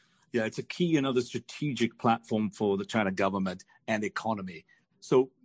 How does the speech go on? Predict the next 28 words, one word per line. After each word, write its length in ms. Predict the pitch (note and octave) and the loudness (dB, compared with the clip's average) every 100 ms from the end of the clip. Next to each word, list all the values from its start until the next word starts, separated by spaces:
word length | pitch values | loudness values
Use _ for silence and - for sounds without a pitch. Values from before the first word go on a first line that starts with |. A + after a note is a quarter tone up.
| - _ | -20 _
when 240 | B2 C#3+ | -2 0
we 80 | C#3 | 0
think 220 | C#3+ G3 | 0 0
about 200 | G3 C3+ | 2 0
the 80 | A#2 | 0
numbers 380 | A#2 B2+ B2 A2+ | -2 0 -2 -2
coming 260 | - G#2+ | -6 -6
out 100 | G2 | -6
of 60 | F#2 | -10
China, 220 | - G#2+ | -8 -8
China 240 | A2 D#3+ C#3 | -2 0 2
clearly, 380 | D3+ C#3+ B2 C3 | 2 2 0 0
in 140 | A#2 | -2
terms 260 | B2+ C#3 A#2+ | -2 -4 0
of 60 | |
number 500 | A#2 A#2+ C#3 F#3+ E3 | 2 2 4 2 2
of 100 | A#2+ | 0
vehicle 300 | G#2 A#2 - | 0 -4 -4
sales, 280 | - B2+ A2 | -8 -8 -6
is 60 | A#2 | -6
already 220 | A#2 A2 | -6 -6
the 80 | A2 | -4
largest 400 | G#2+ A2+ A2+ - | -4 -4 -8 -8
auto 280 | A2 G2 F#2 | -8 -8 -10
market 280 | F2+ E2+ F2+ | -10 -12 -14
in 60 | |
the 60 | F2 | -14
world 240 | F#2 F2+ | -12 -14